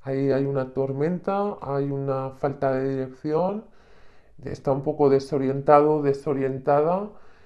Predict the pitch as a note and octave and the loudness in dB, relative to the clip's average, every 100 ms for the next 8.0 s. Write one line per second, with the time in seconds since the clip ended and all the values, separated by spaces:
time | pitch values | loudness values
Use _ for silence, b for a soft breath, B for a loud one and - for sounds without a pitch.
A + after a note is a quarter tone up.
0 | b b D3+ C#3 C#3 C3+ - - - - | b b 0 4 4 2 -12 -20 -20 -20
1 | - C#3+ D3 D3 D#3 D3 D3 C#3 C3 C3 | -16 -6 -2 0 0 -2 -4 -4 0 2
2 | C3+ B2+ C3 F3 E3 C#3 C#3 - D3 C#3 | 2 0 -2 -2 -2 -2 -2 0 2 2
3 | C#3 C#3 - C#3 C#3+ C#3+ C#3+ C#3+ D#3 D#3+ | 2 -2 2 4 4 4 2 4 4 2
4 | - D3 D3+ D#3 D#3+ D#3 D3+ - D3 C#3+ | 0 -4 2 4 4 4 2 2 0 2
5 | C#3+ C#3 - F3 E3+ F3+ G#3+ B B B | -2 -4 -6 -2 0 -2 -4 B B B
6 | B D3 C#3 C#3 C#3+ C3 D3+ D3+ - D#3+ | B 4 6 4 2 4 8 6 6 2
7 | D#3+ D3+ D3+ D3+ D3 D3+ D#3+ F#3 G#3 A3 | 6 8 8 6 4 2 0 2 2 0